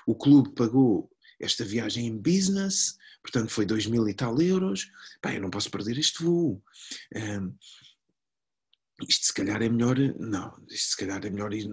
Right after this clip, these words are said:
só na sexta, eh, às onze da manhã,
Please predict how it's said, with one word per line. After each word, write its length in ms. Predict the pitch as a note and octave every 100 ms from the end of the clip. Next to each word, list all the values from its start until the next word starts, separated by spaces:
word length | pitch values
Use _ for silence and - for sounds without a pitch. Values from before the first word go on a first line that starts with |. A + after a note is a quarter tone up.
| G#2+
só 200 | - A2
na 80 | A#2
sexta, 500 | - B2 - - - _ _ _ _ _
eh, 120 | G2 G2+
às 220 | A2 G2
onze 180 | A2 F#2+
da 80 | A2+
manhã, 420 | A#2 B2 C3+